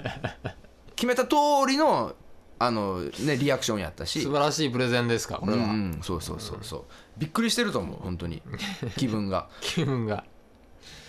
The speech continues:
Speaker 1: 聞いてんのかな？
Speaker 2: 聞いてんのかね。聞いてほしいよね。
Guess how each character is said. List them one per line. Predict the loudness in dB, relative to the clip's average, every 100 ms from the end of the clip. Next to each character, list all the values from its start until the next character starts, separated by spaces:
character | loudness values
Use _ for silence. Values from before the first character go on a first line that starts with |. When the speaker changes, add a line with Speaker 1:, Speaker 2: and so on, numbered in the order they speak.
| -20 -20 -16
Speaker 1:
聞 | -6 -4
い | -2
て | 0
ん | 2
の | 2
か | 0 0
な？ |
Speaker 2:
聞 | -2 -4 -8 -12 -14 -16 -18 -20 -18 -20
い | -18
て | -14
ん | -10 -8 -6 -8
の | -12
か | -12
ね。 | -6 -2 2 4 6 4 -2 -8
聞 | -8
い | -8
て |
ほ | -8 -8
し | -4
い |
よ | -4
ね。 | -4 0 2 4 4 4 2 2 -2